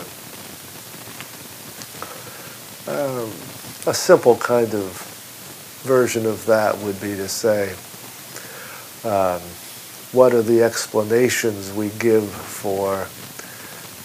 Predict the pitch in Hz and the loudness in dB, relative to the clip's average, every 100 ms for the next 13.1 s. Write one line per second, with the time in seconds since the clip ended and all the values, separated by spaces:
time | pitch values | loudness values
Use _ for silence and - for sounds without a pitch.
0 | 113 98 - - 113 104 - - 123 104 | -8 -6 2 8 8 8 0 -8 0 2
1 | 92 92 90 - - - 98 92 92 - | 2 0 -4 -10 -6 -2 0 0 0 0
2 | 127 113 90 - - 107 98 117 113 104 | 2 2 0 -2 -4 -2 -2 -2 -4 -4
3 | - - 139 127 110 95 90 - - 101 | -8 2 6 6 4 0 -8 -10 -12 -10
4 | 90 87 90 82 60 - - - - - | -8 -6 -4 -6 -8 -12 -14 -16 -16 -18
5 | - - - - - - - - - - | -16 -16 -16 -16 -16 -18 -18 -18 -16 -16
6 | - - - - - 107 107 135 135 - | -16 -18 -16 -10 -2 0 6 6 6 4
7 | 117 107 147 131 117 135 - 113 95 - | 2 6 6 6 4 4 4 2 2 -4
8 | - - 110 - - 110 104 101 98 - | -6 -2 -2 -2 -4 0 2 0 -2 -6
9 | - - - - - - 104 - - 127 | -14 -16 -16 -16 -16 -8 -4 -4 2 4
10 | 120 110 107 98 104 101 98 98 - - | 4 2 -2 -2 0 2 0 -2 -10 -14
11 | - - - - - - - - - - | -14 -14 -16 -16 -16 -16 -16 -16 -16 -16
12 | - - - - - 95 98 95 95 95 | -16 -16 -18 -16 -10 -2 0 2 2 0